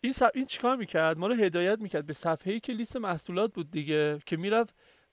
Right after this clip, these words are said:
پروداکت رو یه جا دیگه می‌خوند. قبلاً یه جا نبودن. الان چون دقیقاً همینجاست، بالا سرشه اینا. پروداکت اینجاست.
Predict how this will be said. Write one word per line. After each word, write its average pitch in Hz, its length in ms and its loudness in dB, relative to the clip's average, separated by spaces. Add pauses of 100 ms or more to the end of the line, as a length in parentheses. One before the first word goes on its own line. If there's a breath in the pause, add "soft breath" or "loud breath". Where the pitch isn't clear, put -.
(120)
پروداکت 170 480 2
رو 208 80 4
یه 190 180 0
جا 226 120 -2
دیگه 196 240 -2
می‌خوند. 143 440 -6
قبلاً 156 340 0
یه 170 180 0
جا 156 140 0
نبودن. 131 420 -2
الان 170 240 -2
چون 226 160 -10
دقیقاً 190 420 -2
همینجاست، 214 480 -4
بالا 180 140 -6
سرشه 160 400 -2
اینا. 123 280 -10 (760)
پروداکت 160 360 -6
اینجاست. 135 400 -10